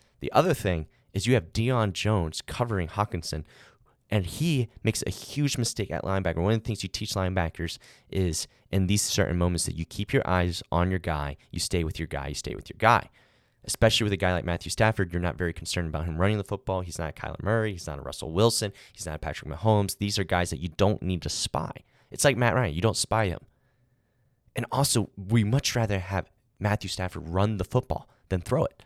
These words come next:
Deion Jones takes his eyes off Hockenson and moves him to, uh, moves him to Matthew Stafford. So he, he,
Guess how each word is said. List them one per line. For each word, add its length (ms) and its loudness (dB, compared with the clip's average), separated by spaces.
Deion 260 6
Jones 260 2
takes 280 -2
his 140 -2
eyes 340 0
off 220 0
Hockenson 560 -6
and 180 -4
moves 400 6
him 200 -2
to, 420 2
uh, 260 -2
moves 240 4
him 100 -2
to 120 -2
Matthew 320 -2
Stafford. 500 -2
So 160 6
he, 320 0
he, 260 -6